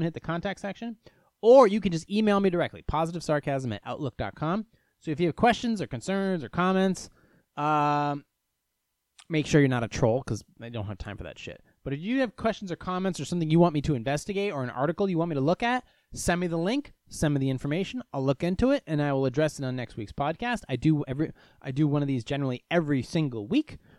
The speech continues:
around the same time, and if I have a guest in studio, I'll obviously let you know. Uh, but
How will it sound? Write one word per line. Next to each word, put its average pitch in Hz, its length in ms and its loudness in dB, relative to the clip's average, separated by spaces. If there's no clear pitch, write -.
around 160 360 2
the 151 60 0
same 123 260 -6
time, 214 360 -4
and 147 100 -8
if 117 100 -8
I 120 80 -4
have 110 120 -4
a 104 40 -8
guest 120 300 -8
in 101 80 -12
studio, 247 480 -2
I'll 113 120 -6
obviously 107 340 -8
let 98 240 -10
you - 40 -10
know. 226 240 -2
Uh, 160 320 2
but 147 300 -6